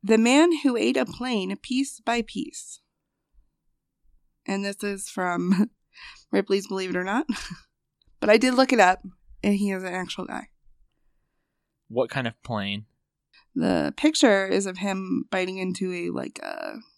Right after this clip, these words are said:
Speaker 1: hubcap, but I don't know. <laughs> Um,
Speaker 2: A hubcap of a plane?
Speaker 1: no,
Speaker 2: Planes
Speaker 1: a
Speaker 2: have
Speaker 1: hubcap.
Speaker 2: wheels?
Speaker 1: No, a hubcap. <laughs> Before we get into the incredible feat itself, we probably, you probably need to know a little context right about now. So buckle up for the story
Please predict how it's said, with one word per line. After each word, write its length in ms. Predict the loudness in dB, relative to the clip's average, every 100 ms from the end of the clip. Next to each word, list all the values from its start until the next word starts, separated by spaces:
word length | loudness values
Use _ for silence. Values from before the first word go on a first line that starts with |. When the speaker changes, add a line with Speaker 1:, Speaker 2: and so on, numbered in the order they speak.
| _ _ _ _ _ -8
Speaker 1:
hubcap, 320 | -8 -6 -10 -12 _ -14
but 180 | -14 -16 _
I 140 | -8
don't 200 | -6 -8
know. 160 | -8 -8 -6
<laughs> 80 | -8 -8 _ _
Um, 260 | -6 -6 -6
Speaker 2:
A 60 |
hubcap 400 | -4 -4 -4 -6
of 100 | -6
a 100 | -8
plane? 460 | -8 -6 -6 -6 -10 _
Speaker 1:
no, 100 | -2
Speaker 2:
Planes 160 | -2 0
Speaker 1:
a 40 |
Speaker 2:
have 80 | 0
Speaker 1:
hubcap. 80 | 2
Speaker 2:
wheels? 280 | 0 -2 -8
Speaker 1:
No, 100 | -10 -8 -8
a 100 | -6
hubcap. 520 | -8 -8 -10 -4 -4
<laughs> 1600 | -4 -14 -20 _ _ _ _ _ _ _ _ _ _ _ _ -10 2
Before 300 | 6 8 10
we 120 | 10
get 120 | 10
into 340 | 10 10 10 8
the 140 | 6
incredible 580 | 4 6 6 8 8 8
feat 400 | 6 2 2 2
itself, 560 | 2 4 6 8 6 -2 -4
we 200 | 2 2
probably, 560 | 6 6 6 4 4 0
you 240 | -2 0 2
probably 260 | 2 4
need 160 | 4 2
to 100 | 0
know 180 | 0 2
a 20 |
little 240 | 2 0 0
context 680 | 0 0 2 0 0 -8 0
right 240 | 2 2
about 280 | 2 2 2
now. 340 | -2 -2 -6 -2
So 220 | 2 4
buckle 340 | 4 4 4
up 220 | 4 4
for 80 | 0
the 120 | -2 -2
story 580 | 0 0 0 0 -2